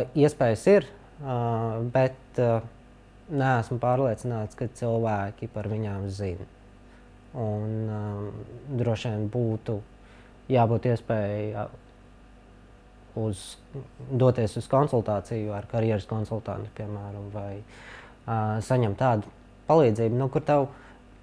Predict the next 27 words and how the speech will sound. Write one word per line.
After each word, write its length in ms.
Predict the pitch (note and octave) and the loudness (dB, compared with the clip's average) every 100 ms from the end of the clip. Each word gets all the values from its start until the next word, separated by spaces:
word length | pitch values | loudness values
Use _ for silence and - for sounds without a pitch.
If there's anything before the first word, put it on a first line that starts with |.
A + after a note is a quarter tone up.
| - - | -10 2
parāda 480 | D3+ C3+ G#2 G2 | 6 6 6 2
dažādas 480 | G#2+ C3 B2 G#2+ G2+ | 2 2 4 0 0
variantus, 500 | - E3+ C3+ G#2+ G#2+ | 0 2 2 0 -4
ko 120 | - A#2 | -6 -4
tu 100 | A2+ | -2
vari 220 | A2+ A#2+ | 0 2
izvēlēties, 800 | D3 B2 G#2+ G2 G2 - C3 - - - - - - - - | 2 2 2 0 -4 -6 -8 -8 -20 -20 -20 -20 -20 -18 -8
un, 340 | A2+ A#2 A2+ | -2 0 0
ā, 140 | A#2 A2+ A2 A2 - - - | 0 0 0 -4 -10 -20 -2
tiešām 260 | C#3+ B2+ A#2 | 2 2 2
saprast 460 | A#2+ C3 A#2+ G2+ - | 2 0 0 -6 -4
sev, 320 | B2+ A#2+ G#2+ A2 | 0 0 0 -6
sev 240 | - C3+ A2 | -4 -2 0
pieņemamāko, 840 | C#3+ E3 D3+ A2+ A2 G#2+ - C3 C#3 - D3 | 4 4 4 2 0 -2 -2 -4 -4 -10 -10
un, 440 | C3 A#2+ A#2+ A#2 A#2 | -4 -2 -2 -2 -4
ā, 160 | A2+ A2+ G#2+ G#2 G2 F#2 G2 | -6 -6 -8 -10 -10 -12 -10
un, 200 | G#2+ G#2+ A2+ - | -8 -8 -10 -2
jā, 220 | C3 B2 F#2 - | 2 2 0 -10
jo, 260 | C#3 B2 A#2+ | -6 -2 0
nu, 160 | B2+ C#3 - - - - - - | 0 -2 -6 -20 -20 -20 -20 -2
progress 480 | C#3+ D#3 A#2 G#2+ - | 4 4 4 0 -4
ir 80 | A#2+ | -2
tāda 280 | C3+ A#2 A#2+ | 0 2 2
lieta, 320 | C3 A2 - | 0 -2 -6
ko 220 | B2 A2+ A2 - - - - - | -4 -4 -4 -12 -20 -20 -20 -6
vienmēr 560 | A#2 B2 A#2+ A2+ G#2 G#2 | 2 4 4 2 -2 -2
var 320 | A#2+ B2 A2 | 0 0 -2